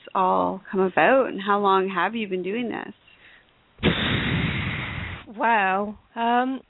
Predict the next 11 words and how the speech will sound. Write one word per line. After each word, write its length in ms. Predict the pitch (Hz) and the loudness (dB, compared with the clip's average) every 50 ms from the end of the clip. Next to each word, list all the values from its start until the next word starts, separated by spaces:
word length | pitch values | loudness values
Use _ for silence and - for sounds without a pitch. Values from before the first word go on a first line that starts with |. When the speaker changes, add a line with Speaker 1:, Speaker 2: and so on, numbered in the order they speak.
| - - | -4 0
Speaker 2:
I 80 | - 285 | 0 2
mean, 160 | 302 311 311 302 - | 2 2 0 0 0
I, 100 | - 294 - - - - | 0 0 0 -4 -6 -4
I 120 | - - 277 | -4 -2 0
didn't 280 | - 311 320 302 262 | 0 -2 -2 -2 -6
grow 300 | 240 - 254 269 269 269 | -8 -4 -2 -2 0 0
up 300 | 262 214 185 226 180 - _ - - _ _ - - - - - - - - | 0 0 0 0 -2 -6 _ -18 -20 _ _ -20 -20 -20 -20 -20 -16 -10 -6
kind 200 | 240 214 214 214 | -4 -2 0 0
of 100 | 202 202 - | -2 -2 -2
being 260 | 233 226 220 208 | -2 -2 0 0
a 40 | 208 | -2